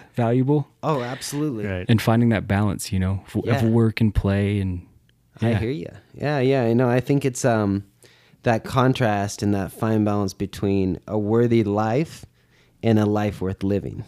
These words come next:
Speaker 1: Mm-hmm.
Speaker 2: And being an artist makes me feel like I am working for a worthy life, like,
Speaker 3: Mm-hmm.
Speaker 2: a life that's like, "Wow,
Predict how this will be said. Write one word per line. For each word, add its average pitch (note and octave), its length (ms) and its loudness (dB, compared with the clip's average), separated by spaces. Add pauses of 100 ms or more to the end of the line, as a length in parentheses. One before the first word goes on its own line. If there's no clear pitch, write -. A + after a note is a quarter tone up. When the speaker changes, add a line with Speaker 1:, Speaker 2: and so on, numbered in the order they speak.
Speaker 1:
Mm-hmm. G2+ 340 2 (520)
Speaker 2:
And G2+ 480 4 (1600)
being B2+ 260 4
an A2 100 6
artist G#2 340 2
makes F#2+ 280 -2
me G2 140 2
feel G2+ 300 2
like F2+ 320 -2 (260)
I F#2 180 -4
am F2 420 0 (680)
working G#2 400 0
for F#2 200 -4
a F2 100 -4
worthy F2+ 420 -2
life, C2+ 520 -8
like, C#2 200 -4
Speaker 3:
Mm-hmm. F#2 340 -2
Speaker 2:
a G#2 120 0
life G2+ 340 0
that's F#2 360 -2
like, D#2 320 -8 (280)
"Wow, E2+ 460 -6